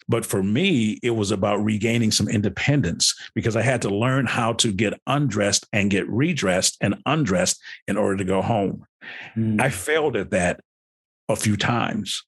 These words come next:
Speaker 1: before I finally got it. I failed at a number of those things in rehab before I finally got it.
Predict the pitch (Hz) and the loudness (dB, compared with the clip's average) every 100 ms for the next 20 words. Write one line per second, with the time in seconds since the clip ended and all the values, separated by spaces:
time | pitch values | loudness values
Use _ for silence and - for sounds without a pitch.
0 | _ _ _ _ 110 104 117 101 98 - | _ _ _ _ -6 -2 0 0 -2 -2
1 | 110 107 95 87 104 101 - - _ - | 0 2 0 0 0 -2 -4 -10 _ -20
2 | - _ 104 - - 131 127 107 98 98 | -20 _ -4 -2 -2 0 0 0 0 2
3 | 120 131 117 104 95 - 98 95 92 98 | 2 0 0 0 0 0 0 2 2 2
4 | 120 110 98 101 95 - 104 95 113 110 | 2 2 0 -2 -2 0 -2 -2 0 0
5 | 104 87 101 95 92 | 0 0 0 0 0